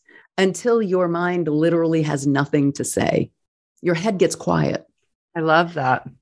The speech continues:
Speaker 1: And it's in that space that you can then bring in the energy of the affirmation. 'Cause when you're doing an affirmation, but you don't hold the belief behind it, it's,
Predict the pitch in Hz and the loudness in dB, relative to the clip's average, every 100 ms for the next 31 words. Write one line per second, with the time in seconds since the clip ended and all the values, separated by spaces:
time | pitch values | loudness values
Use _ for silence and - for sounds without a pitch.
0 | _ 180 180 175 - 214 202 160 175 226 | _ -2 -2 -2 -2 0 0 0 0 0
1 | 254 - - 277 262 147 - 180 - 190 | -2 -6 -4 -2 0 -2 -4 -6 -2 -4
2 | 185 190 160 202 226 190 190 190 175 165 | 0 -2 2 0 0 0 0 0 0 0
3 | 156 160 220 233 190 160 156 160 165 170 | -2 0 0 0 0 0 0 0 -2 0
4 | 170 143 143 151 160 208 208 - 127 - | 0 0 -2 -2 0 0 0 -2 -2 -2
5 | 135 _ _ - - - - 202 202 202 | -6 _ _ -20 -20 -20 -8 -4 0 0
6 | 196 254 285 240 202 196 185 190 196 175 | 0 0 0 0 -2 -2 -2 0 0 -2
7 | 160 - 170 156 175 196 143 160 185 165 | -2 -2 -2 0 0 0 -2 -2 0 0
8 | 151 151 151 165 190 - - 143 - - | -2 0 0 2 -2 -4 -12 0 0 0
9 | 214 247 247 156 123 - _ - - 208 | -4 0 0 2 0 -4 _ -20 2 2